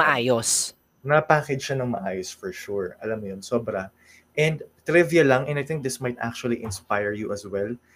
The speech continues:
Speaker 1: pero sobrang ganda ng effect ng film na to kasi sobrang simple niya lang, pero I think they did it very effectively. Alam mo ba na ang gumawa ng effects ng film na to, based on the Internet Movie Database, are only done by nine people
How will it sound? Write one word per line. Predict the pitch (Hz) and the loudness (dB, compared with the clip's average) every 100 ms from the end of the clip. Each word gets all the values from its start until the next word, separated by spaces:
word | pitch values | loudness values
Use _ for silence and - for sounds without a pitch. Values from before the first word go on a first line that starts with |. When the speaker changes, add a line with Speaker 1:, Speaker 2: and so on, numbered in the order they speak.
| _ - | _ 0
Speaker 1:
pero | 131 127 123 123 _ _ _ _ _ _ _ - | 6 6 6 2 _ _ _ _ _ _ _ -12
sobrang | - 131 127 131 | 0 2 2 2
ganda | 127 123 120 | 2 4 2
ng | 120 120 | 2 -4
effect | 120 120 | -4 -4
ng | 123 117 | -4 -4
film | 127 120 | -2 -2
na | 117 | -4
to | 123 | -6
kasi | 131 135 | -8 -6
sobrang | 123 123 120 117 | -4 -4 -4 -6
simple | 120 120 120 120 | -6 -6 -2 -2
niya | 113 107 | -2 -4
lang, | 101 120 | -6 -6
pero | - 117 113 | -2 0 0
I | 110 | -2
think | 123 117 | -4 -6
they | 104 | -6
did | 101 104 | -6 -6
it | 110 | -6
very | 107 98 107 110 113 | -8 0 2 2 0
effectively. | 110 113 - 117 117 127 143 _ - - _ | -2 -4 -4 -4 0 -2 -4 _ -20 -20 _
Alam | 120 127 131 | 2 2 2
mo | |
ba | 127 127 | 2 4
na | 120 117 123 123 | 2 -2 -6 -6
ang | 123 | -2
gumawa | 120 117 113 117 | 2 2 2 -2
ng | |
effects | 117 113 - - | -6 -8 -8 -12
ng | 110 | -10
film | 110 110 | -8 -8
na | 101 | -6
to, | - 104 104 98 | -2 -2 -2 0
based | 139 156 - | 2 4 2
on | 127 127 | 0 2
the | 117 113 | 2 0
Internet | 120 127 120 120 | -2 -2 -2 -4
Movie | 107 107 | -6 -6
Database, | 98 98 98 95 98 - | -6 -8 -6 -6 -6 -2
are | 117 | -2
only | 147 151 143 | -2 -4 -2
done | 120 120 | -2 0
by | 110 110 | -2 -4
nine | 110 110 117 131 131 - | -4 0 0 0 -6 -10
people | 101 - 98 | -10 0 0